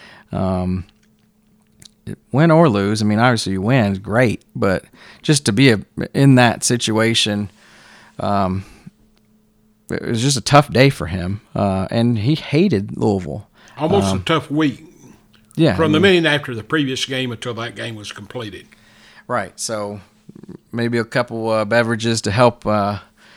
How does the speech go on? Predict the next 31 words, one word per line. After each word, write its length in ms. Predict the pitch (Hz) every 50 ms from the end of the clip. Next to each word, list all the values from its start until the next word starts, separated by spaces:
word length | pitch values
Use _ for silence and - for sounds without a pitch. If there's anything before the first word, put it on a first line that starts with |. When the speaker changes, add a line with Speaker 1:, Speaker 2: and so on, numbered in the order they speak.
| - - - - - - - - -
Speaker 1:
soothe 360 | - - - 143 143 143 139 117
the 60 | 117
nerves 440 | 113 113 123 139 147 139 120 107 107
there, 260 | 110 110 107 104 104
but, 260 | 101 107 101 90 - _ _ _ _ _ _ _ _ _ _ _ _ _ _ _ - - - -
um, 380 | - 107 98 92 95 92 - - -
I, 80 | 123 123 - _ _ _ -
I 60 | 127 117 -
really 280 | 170 131 156 170 156 131
do 140 | 135 131
think 220 | 120 131 123 120 101
the 60 | 104
challenge 480 | - - 127 113 117 127 127 117 110 104
of 80 | 104 98
that 260 | 104 107 104 104 101
was, 420 | 107 107 107 104 101 - - - _ _ _ _ _ _ _ _ - _ _ _ _ -
um, 460 | 101 98 98 95 95 95 95 101 101 - _ _ _ _ _ _ _ _ _ _ _ _ _ _ _
once 240 | - 113 113 110 -
Coach 320 | - - 110 101 101 - -
P 180 | 120 123 127
took 240 | 113 - 107 95 -
over, 420 | 107 107 104 98 101 101 101 107 - _
I 60 | - 101
mean, 120 | 107 104
it 60 | 104 104
was 140 | 101 101
just 220 | 101 104 - - -
a 40 | -
dreadful 360 | 98 98 98 101 - - -
day, 320 | - 98 95 90 104 - _ -
um, 420 | - - - - - - - 113